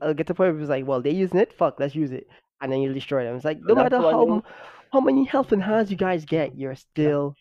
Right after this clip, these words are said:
Speaker 2: And that's how I
Speaker 1: trash.
Speaker 2: know. That's how I know. Like, <laughs> that's how I know I'm better than a lot of people. 'Cause I remember saying to my teams, like, "Yo, they all using. Look, look at the, look at the weapons they're killing us with. They all using the same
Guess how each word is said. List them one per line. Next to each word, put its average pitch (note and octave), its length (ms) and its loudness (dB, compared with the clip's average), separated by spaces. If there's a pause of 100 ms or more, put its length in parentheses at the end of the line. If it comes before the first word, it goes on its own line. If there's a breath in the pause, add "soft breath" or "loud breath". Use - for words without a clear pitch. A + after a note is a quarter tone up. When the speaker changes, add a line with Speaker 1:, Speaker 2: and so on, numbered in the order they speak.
Speaker 2:
And B2 140 -6
that's C#3+ 160 2
how C#3 160 2
I E3 40 2
Speaker 1:
trash. D#3 100 -2
Speaker 2:
know. D3+ 280 -2
That's B2+ 200 0
how E3 100 2
I D3+ 140 4
know. C#3 360 2
Like, B2+ 300 -2
<laughs> - 680 -10
that's B2 120 -2
how E3+ 80 6
I D#3+ 60 4
know D3+ 120 4
I'm C#3+ 80 0
better B2 260 -2
than C3+ 200 0
a C3 40 0
lot A#2+ 100 4
of A#2 60 -6
people. C3+ 240 -8
'Cause A2 220 -4 (400 loud breath)
I - 80 -6
remember B2 260 -2
saying - 200 -2
to D#3+ 60 -10
my C#3+ 60 0
teams, C#3 240 -2
like, C3 140 0
"Yo, C3 120 2
they A#2+ 100 0 (100)
all C#3+ 340 2
using. B2+ 360 -4
Look, B2+ 280 -4 (180)
look D3 180 -4
at G3 80 -6
the, E3 240 -2
look C#3 200 -4
at F#3 120 -2
the F3+ 60 -4
weapons C3+ 320 0
they're B2 80 -4
killing C3 220 -2
us A2+ 120 -8
with. F#2+ 140 -10 (600)
They C#3+ 140 -4 (100)
all D3 240 4
using D#3 380 -4
the C3 100 -8
same C3+ 640 -4